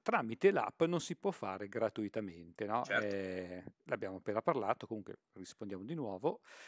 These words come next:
Speaker 1: Eh, se lo facciamo attraverso l'app è gratis, ma la procedura più o meno prende dieci minuti, perché ci si collega, poi lui, eh, una volta che ha fatto tutta l'operazione,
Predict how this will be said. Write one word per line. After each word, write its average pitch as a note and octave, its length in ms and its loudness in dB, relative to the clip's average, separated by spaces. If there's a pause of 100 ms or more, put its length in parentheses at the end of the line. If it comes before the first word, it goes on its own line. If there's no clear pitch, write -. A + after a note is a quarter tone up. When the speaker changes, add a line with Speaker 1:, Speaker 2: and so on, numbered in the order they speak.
(160)
Speaker 1:
Eh, G#2+ 320 2
se - 420 0
lo - 80 -16
facciamo A2 400 -2
attraverso G#2+ 480 -2
l'app C3 280 2
è A#2+ 40 0
gratis, B2+ 540 -2
ma B2 460 0
la G#2+ 120 -4
procedura B2+ 560 -2
più D#3 300 -4
o E3+ 60 -2
meno B2+ 360 -6
prende G#2+ 400 -8
dieci G#2 300 -8
minuti, A#2+ 320 -8
perché - 200 -16
ci - 140 -14
si - 140 -14
collega, D#3 560 -4
poi G#2 160 -4
lui, G2+ 280 -6 (300)
eh, G2 300 -6
una G#2 140 -10
volta A2 240 -2
che F#2+ 60 -6
ha - 20 -14
fatto A#2 240 -4
tutta F#2+ 260 -6
l'operazione, A#2+ 800 -6